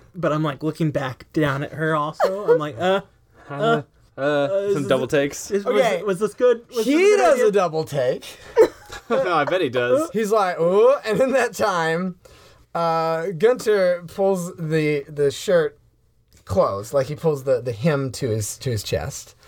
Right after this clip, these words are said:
Speaker 3: and his dad's
Speaker 2: Uh-huh.
Speaker 3: like, "Uh, I'm sorry, sorry. I thought I, I thought I saw something very strange.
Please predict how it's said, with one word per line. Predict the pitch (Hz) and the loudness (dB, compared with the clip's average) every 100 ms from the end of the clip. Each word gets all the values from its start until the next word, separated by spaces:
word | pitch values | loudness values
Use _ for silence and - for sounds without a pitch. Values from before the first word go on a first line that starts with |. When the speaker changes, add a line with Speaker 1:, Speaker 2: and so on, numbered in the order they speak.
| - - - - | -20 -20 -20 -16
Speaker 3:
and | - | -8
his | 151 147 | -4 -2
dad's | 156 147 | -2 0
Speaker 2:
Uh-huh. | 135 120 | -2 -2
Speaker 3:
like, | 98 - _ _ _ _ _ _ _ _ _ _ _ _ _ - | -6 -12 _ _ _ _ _ _ _ _ _ _ _ _ _ -14
"Uh, | - - - - - - - _ _ _ _ _ - | -12 -10 -10 -12 -14 -18 -20 _ _ _ _ _ -16
I'm | 110 110 147 | -4 0 0
sorry, | 143 - 262 214 117 | 0 0 0 0 -4
sorry. | - 143 95 | -2 -2 -2
I | 73 | -4
thought | 98 143 160 | -2 0 0
I, | 131 117 | -2 -4
I | 113 | -2
thought | 143 139 | 0 0
I | 123 | 0
saw | - 139 | -4 -4
something | 113 107 95 | -4 -6 -2
very | 127 147 | -2 -2
strange. | - - 69 90 73 76 95 - | -4 -8 -6 -6 -10 -12 -12 -14